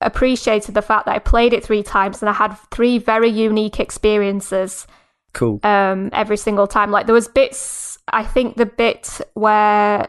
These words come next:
Speaker 1: there was the march to Hungary from
Speaker 2: Mm-hmm.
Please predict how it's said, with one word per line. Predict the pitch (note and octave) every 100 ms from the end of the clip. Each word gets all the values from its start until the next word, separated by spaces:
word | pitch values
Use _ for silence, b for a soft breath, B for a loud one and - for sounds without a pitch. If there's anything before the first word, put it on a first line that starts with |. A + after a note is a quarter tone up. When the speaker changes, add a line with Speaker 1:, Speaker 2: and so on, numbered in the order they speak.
| _
Speaker 1:
there | A3+
was | G#3+ G#3
the | A3
march | G#3 G#3 G#3 - -
to | - G#3
Hungary | G#3+ A3 A#3 B3+ C4 C#4 - _ _ _ _
from | - - A3 G#3 A2
Speaker 2:
Mm-hmm. | G#2 - -